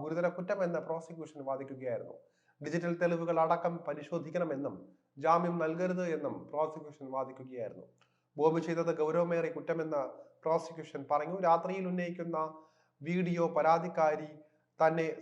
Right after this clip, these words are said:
സമൂഹ മാധ്യമങ്ങളിൽ പോസ്റ്റ് ചെയ്തിട്ടുണ്ട് എന്ന് പ്രോസിക്യൂഷൻ, ആ, പറയുകയും ചെയ്തു. എന്നാൽ ഈ ഘട്ടത്തിൽ വീഡിയോ കാണേണ്ട ആവശ്യമില്ല എന്ന് മജിസ്ട്രേറ്റ് പറഞ്ഞു. പ്രതിഭാഗത്തോട് വാദം തുടരാനും ആവശ്യപ്പെടുകയായി.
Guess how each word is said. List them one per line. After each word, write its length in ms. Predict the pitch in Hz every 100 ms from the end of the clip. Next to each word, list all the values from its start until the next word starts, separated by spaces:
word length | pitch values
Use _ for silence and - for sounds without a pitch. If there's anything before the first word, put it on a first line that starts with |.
| -
സമൂഹ 300 | 160 180 196
മാധ്യമങ്ങളിൽ 520 | 185 165 165 160 156
പോസ്റ്റ് 440 | 135 151 160 160 156
ചെയ്തിട്ടുണ്ട് 420 | 151 147 143 156
എന്ന് 220 | 151 139
പ്രോസിക്യൂഷൻ, 760 | 139 160 175 180 160 147 139 135 - _ _ _
ആ, 180 | 135 135
പറയുകയും 540 | 131 143 143 135 139 127
ചെയ്തു. 160 | 113
എന്നാൽ 340 | 127 156 156 139
ഈ 140 | 185 185
ഘട്ടത്തിൽ 300 | 156 156 151
വീഡിയോ 360 | 143 151 160 151
കാണേണ്ട 300 | 147 151 143
ആവശ്യമില്ല 600 | 156 165 - 151 151 165
എന്ന് 280 | 156 139
മജിസ്ട്രേറ്റ് 480 | 135 139 139 165 160
പറഞ്ഞു. 320 | 156 156 175 240 - _ _ -
പ്രതിഭാഗത്തോട് 1000 | 180 175 185 196 185 175 170 151 147 - - - _
വാദം 460 | 139 151 160 165 -
തുടരാനും 480 | 151 170 175 156 135 -
ആവശ്യപ്പെടുകയായി. 760 | 135 139 - - 123 120 117